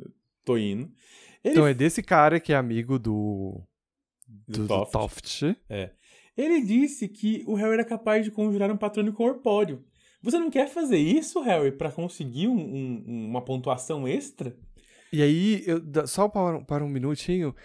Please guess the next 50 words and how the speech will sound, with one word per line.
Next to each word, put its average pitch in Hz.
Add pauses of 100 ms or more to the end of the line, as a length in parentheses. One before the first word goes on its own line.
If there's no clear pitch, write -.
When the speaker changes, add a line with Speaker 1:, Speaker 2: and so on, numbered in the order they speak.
(260)
Speaker 2:
que -
eu 175
me 185
pergunto, 143 (240)
pode 180
fazer 139
isso 127
em 101
todas? 107
Porque -
em 147
feitiço, 139
sei -
lá, 104
você -
leva 107
um 127
feitiço 127 (1000)
pica 139
que -
você 110
sabe. 98 (160)
Você -
podia 131
fazer 175
o 220
Prior 170
Encantado, 165 (120)
Prior 117
Encantado, 110
eu, 117 (300)
você -
podia 143
fazer 147
o 156
pat-, 135
o -
feitiço 107
do 113
patrono, 127
da 131
aula 101
de -
feitiços -
também, 113
você -
também 110
teria 123
ganhado 139
pontos. 254